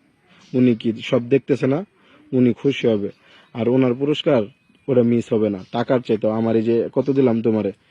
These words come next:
এগারোশো না? এর চাইতে অনেক বেশি হয় ওনার পুরস্কার, বুঝছো? হয়তো তোমার, আহ, পরীক্ষায় ভালো রেজাল্ট পাওয়ায় দিবে,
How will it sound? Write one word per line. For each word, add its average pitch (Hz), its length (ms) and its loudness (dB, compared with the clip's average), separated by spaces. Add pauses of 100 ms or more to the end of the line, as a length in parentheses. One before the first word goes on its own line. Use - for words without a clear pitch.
(200)
এগারোশো 120 400 0
না? 160 180 -2 (380)
এর 165 220 4
চাইতে 165 200 2
অনেক 160 440 0
বেশি 139 380 2
হয় 107 240 -2
ওনার 110 260 -4
পুরস্কার, 110 400 -6
বুঝছো? 120 420 -2 (460)
হয়তো 120 180 -2
তোমার, 120 260 2
আহ, 117 240 2
পরীক্ষায় 127 340 0
ভালো 117 200 0
রেজাল্ট 117 320 0
পাওয়ায় 117 280 0
দিবে, 117 240 -4